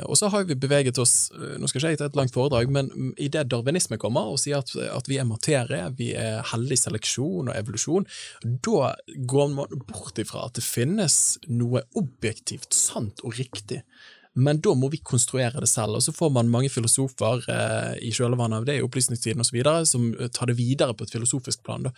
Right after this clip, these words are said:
Eh, og jeg tror at vi, eh, i stor grad støter borti disse skaperordningene som vi som samfunn ikke har lyst til å anerkjenne eksisterer,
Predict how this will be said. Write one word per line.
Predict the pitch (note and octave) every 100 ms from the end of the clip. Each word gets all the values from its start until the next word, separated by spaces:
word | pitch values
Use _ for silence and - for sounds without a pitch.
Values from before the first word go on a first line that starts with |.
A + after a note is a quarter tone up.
| - - - - -
Eh, | - A2 G#2+ A2 B2+ - - - _ _ _ -
og |
jeg | B3 - -
tror | A#3 C#3 B2+
at | - E3+
vi, | F3 C3+ - _ _ _ -
eh, | C3 B2 B2
i | -
stor | - A3 C3 A#2+
grad | C#3+ D3+ B2 A2+ - - _ -
støter | - - - B2 -
borti | B2+ - C3 - - - D3
disse | A#2 -
skaperordningene | - D3+ D3 - D3 A2 A2 A#2+ A#2+ A#2+ - - -
som | - C#3+ D3
vi | E3+ C#3
som | - B2+
samfunn | B2+ C3 -
ikke | C#3 -
har | C3+
lyst | -
til |
å | B2 A#2+
anerkjenne | C#3+ B2 A2 -
eksisterer, | - B2 - - F#3 A2+ A#2